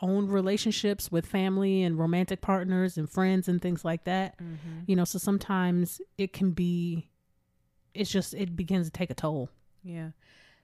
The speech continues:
Speaker 2: You know, I wanna say it was, like, two years ago, and we were having a, um,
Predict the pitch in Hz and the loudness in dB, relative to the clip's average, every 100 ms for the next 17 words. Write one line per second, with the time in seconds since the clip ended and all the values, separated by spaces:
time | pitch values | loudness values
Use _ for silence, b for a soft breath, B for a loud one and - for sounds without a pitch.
0 | b _ _ - 202 185 180 170 160 - | b _ _ -8 -6 -4 -4 -4 -6 -8
1 | - _ _ - 185 196 196 190 170 160 | -14 _ _ -10 -8 -6 -8 -8 -6 -6
2 | 156 139 139 - 165 165 160 160 156 156 | -6 -10 -12 -12 -10 -8 -10 -10 -12 -10
3 | 151 147 147 151 147 151 147 151 147 139 | -10 -10 -10 -10 -10 -10 -10 -10 -12 -10
4 | 143 139 139 139 139 147 | -10 -12 -12 -12 -14 -16